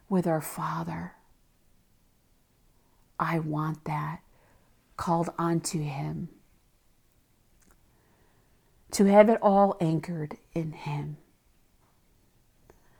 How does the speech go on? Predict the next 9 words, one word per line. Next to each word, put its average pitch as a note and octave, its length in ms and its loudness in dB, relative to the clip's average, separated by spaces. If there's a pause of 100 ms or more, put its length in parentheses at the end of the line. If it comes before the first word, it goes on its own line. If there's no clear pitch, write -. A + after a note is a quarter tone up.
(240)
Every B3+ 400 6
work, E3 680 -2 (400)
every B3 340 0
relationship F#3 1120 -6 (400)
to F#3+ 100 -6
be G#3 220 -2 (100)
honoring G3 680 -2 (400)
to F3+ 200 -4
him. D3 380 -8